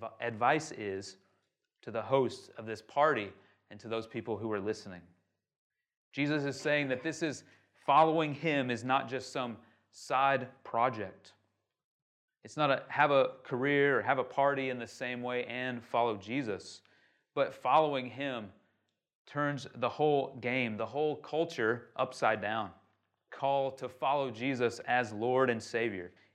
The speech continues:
is a call to a new and better culture. In verse fourteen, it says, "For you will be repaid at the resurrection of the just," saying the reward is in heaven for those who would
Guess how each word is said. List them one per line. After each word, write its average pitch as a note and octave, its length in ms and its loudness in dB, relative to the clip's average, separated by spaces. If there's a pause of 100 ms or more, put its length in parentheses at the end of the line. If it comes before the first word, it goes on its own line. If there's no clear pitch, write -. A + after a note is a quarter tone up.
is A#2 140 -6
a A#2 60 -2
call A#2 760 2
to C#3+ 160 -2
a A#2+ 80 -4
new C3+ 380 -2
and A#2 320 -10
better A#2+ 380 -2 (140)
culture. C3+ 400 -4 (1500)
In A2+ 100 -12
verse C#3 200 2
fourteen, B2+ 560 -2
it - 120 -10
says, G#2 400 -4 (1200)
"For B2+ 60 -8
you B2+ 120 -2
will C3 120 2
be B2+ 140 -2
repaid B2 560 -2
at A#2 180 -10
the A2 80 -6
resurrection A2 800 -2 (480)
of G#2 240 -6
the G#2 80 -6
just," G2 600 -6 (340)
saying B2 220 -8
the B2+ 80 0
reward C3 640 2
is B2+ 340 -6 (220)
in A#2+ 120 -6
heaven A2 500 -2
for - 180 -6
those A#2 400 0
who B2 80 -8
would G#2+ 240 -8